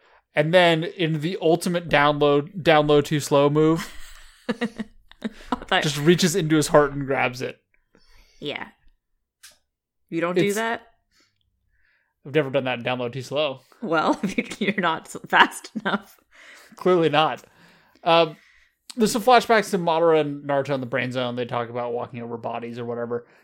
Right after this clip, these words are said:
Speaker 1: And doesn't wanna walk the easy path. Doesn't matter. Who cares? Uh, Obito then gets the stigmata and the,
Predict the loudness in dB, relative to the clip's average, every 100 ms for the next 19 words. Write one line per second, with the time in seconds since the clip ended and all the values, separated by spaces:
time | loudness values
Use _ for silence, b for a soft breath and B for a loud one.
0 | _ -14 -10 -6 -4 -4 -4 -6 -6 -8
1 | -12 -6 -4 -4 -6 -12 -8 -6 -6 -6
2 | -6 -6 -10 _ _ _ _ _ _ _
3 | -20 -20 _ _ _ _ -6 -2 -2 -4
4 | -12 _ _ _ _ _ _ 6 8 6
5 | 4 4 2 0 -4 -6 -8 -2 -2 -2
6 | -4 -4 -8 -16 _ _ _ _ _ _
7 | _ _ _ _ _ _ _ -8 -6 -6
8 | -6 -8